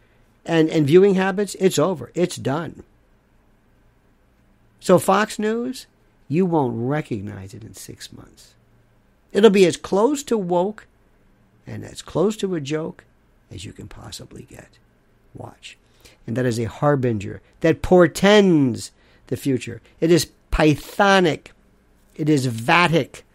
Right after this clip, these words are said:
when it comes to the future of the G O P in twenty twenty-four. Thank you, my friends. Please, I ask you again, like the video,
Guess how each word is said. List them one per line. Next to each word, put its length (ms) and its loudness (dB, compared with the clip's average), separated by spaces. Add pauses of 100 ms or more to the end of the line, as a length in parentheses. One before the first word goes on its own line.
(460)
when 120 0
it 80 0
comes 220 2
to 80 -4
the 100 -4
future 340 2
of 60 -6
the 80 -6
G 180 -6
O 100 -6
P 300 -12 (300)
in 260 -4 (260)
twenty 440 -6 (160)
twenty-four. 580 -10
Thank 320 2
you, 80 2
my 140 -2
friends. 380 -10 (760)
Please, 220 2
I 60 -2
ask 260 -4
you 80 0
again, 200 -2
like 320 -4
the 80 -2
video, 340 -6